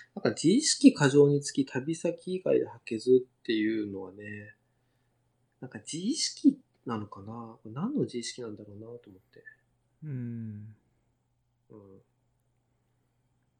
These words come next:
Speaker 1: なんか要は水着を外で履いてるっていう自意識なのか、
Speaker 2: うん。
Speaker 1: それともこう丈が短いとか、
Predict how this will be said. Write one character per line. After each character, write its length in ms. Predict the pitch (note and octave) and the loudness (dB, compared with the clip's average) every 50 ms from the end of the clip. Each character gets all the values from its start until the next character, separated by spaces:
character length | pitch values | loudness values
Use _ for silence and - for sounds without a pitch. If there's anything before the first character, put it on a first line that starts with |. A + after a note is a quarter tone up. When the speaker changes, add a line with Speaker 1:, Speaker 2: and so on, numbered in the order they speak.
| _ _ _ _ _ _ _ _ _ - | _ _ _ _ _ _ _ _ _ -10
Speaker 1:
な 80 | - - | -6 -2
ん 20 | |
か 60 | D3+ | 2
要 80 | E3 E3 | 4 4
は 80 | G2 G#2+ | 4 4
水 360 | A#2+ C3 C#3 D#3 F3+ A3+ A3+ | 4 2 2 2 2 2 2
着 160 | A#3+ B3 C4 C4+ | 4 4 4 2
を 20 | |
外 300 | A#3+ - C#4+ - - A#3 | 2 -2 -4 0 4 4
で 100 | D3+ B2 | 4 4
履 200 | - - C#3+ D#3 | 4 2 2 2
い 80 | E3 E3 | 2 10
て 120 | - F#3+ G3 | 10 12 12
る 160 | A3+ B3 A#3+ | 12 8 2
っ 80 | - | 2
て 100 | - C3+ | 6 8
い 60 | A#2+ A2+ | 8 8
う 20 | |
自 180 | A2 G#2+ - A#2 | 6 4 2 0
意 100 | A#2 A#2 | 0 0
識 220 | - - - - | 0 -2 -2 -2
な 100 | A2 A#2+ | -4 -4
の 120 | A2+ F#2+ F#2 | -4 -8 -10
か、 440 | - - D3+ D3 B2 F2+ - - - _ _ _ _ - D3 | -6 0 4 6 6 6 4 2 -2 _ _ _ _ -16 -12
Speaker 2:
う 40 | |
ん。 220 | C#3+ C3 A#2 G2+ - - _ _ _ _ _ _ _ _ _ - | -10 -10 -10 -12 -16 -20 _ _ _ _ _ _ _ _ _ -2
Speaker 1:
そ 100 | - A3 | 0 0
れ 60 | A3+ | 0
と 120 | A3 B3+ G#3+ | 2 4 4
も 80 | D3+ | 4
こ 140 | - - A#2 | 4 2 0
う 40 | - | 0
丈 260 | - - - A3+ A3+ | -2 0 4 6 8
が 140 | A3 E3 A#2 | 10 10 10
短 460 | G#2+ G#2+ A2 B2+ D3 D3 - F#3+ F3 | 8 6 4 2 2 4 6 8 8
い 100 | C3+ - | 8 6
と 100 | - A2+ | 4 -2
か、 320 | - - G#2+ A2 A2 - | -4 -4 -4 -4 -4 -6